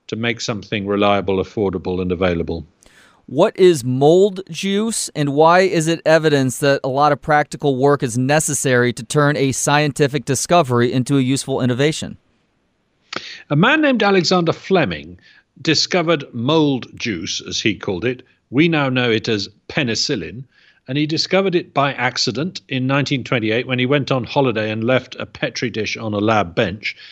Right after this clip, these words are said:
Speaker 1: And when he came back, he noticed that where the fungus was growing, the bacteria were killed. And he thought, "Well, maybe the fungus has a chemical in it that kills the bacteria." And he did some experiments on it, but he didn't do much.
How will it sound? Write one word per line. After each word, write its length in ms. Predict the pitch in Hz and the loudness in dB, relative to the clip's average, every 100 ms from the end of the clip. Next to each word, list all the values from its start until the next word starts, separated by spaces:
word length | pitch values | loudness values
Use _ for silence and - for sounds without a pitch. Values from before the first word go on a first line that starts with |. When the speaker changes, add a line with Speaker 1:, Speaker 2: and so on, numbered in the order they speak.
| - - | -20 -8
Speaker 1:
And 100 | 110 | -2
when 120 | 147 | 0
he 40 | |
came 260 | 147 147 131 | 0 -2 0
back, 220 | 170 160 | 0 0
he 140 | - 135 | -2 -2
noticed 600 | 160 185 190 120 - - - - - | 0 0 0 -4 -6 -10 -20 -20 -4
that 180 | 147 147 | -2 2
where 180 | 165 | 2
the 100 | 147 | 2
fungus 540 | - - 214 202 165 - | -2 -4 -2 -2 -4 -6
was 160 | 127 | -8
growing, 380 | - 151 143 139 | -4 -2 0 -2
the 80 | 127 | -2
bacteria 680 | 156 147 - 175 175 165 151 | -2 -4 -4 -4 0 0 0
were 540 | 143 147 143 135 135 - - _ | -2 0 0 0 -4 -12 -20 _
killed. 500 | - 190 110 67 - - _ _ _ _ - | -2 0 0 -2 -12 -20 _ _ _ _ -10
And 160 | 131 | -2
he 120 | 127 | 0
thought, 220 | 151 175 139 | 2 0 0
"Well, 160 | 160 | 0
maybe 240 | 156 196 190 | 2 0 0
the 80 | |
fungus 460 | 139 165 160 147 - | -2 -2 0 -4 -4
has 200 | 139 123 | -4 -2
a 260 | 139 131 117 | -2 -2 -4
chemical 500 | - 156 165 110 92 | -4 -4 -4 -6 -8
in 100 | 107 | -10
it 140 | 127 | -10
that 180 | 147 - | -12 -2
kills 320 | 151 143 131 | 0 0 -2
the 80 | 147 | -2
bacteria." 640 | 151 139 - 202 120 - - - - _ | -2 -2 -4 -4 -4 -8 -16 -20 -20 _
And 80 | 160 | 0
he 100 | 214 | 2
did 200 | 208 180 | 2 2
some 220 | - 151 | 0 0
experiments 600 | 113 - 110 101 82 90 | -2 -4 -4 -4 -6 -10
on 140 | 110 90 | -8 -8
it, 220 | 113 - - - _ - | -10 -14 -20 -20 _ -2
but 100 | 160 | 0
he 100 | 175 | 2
didn't 300 | 220 202 175 | 2 2 2
do 160 | 156 | 2
much. 500 | 131 92 82 - - | 2 -2 -4 -4 -4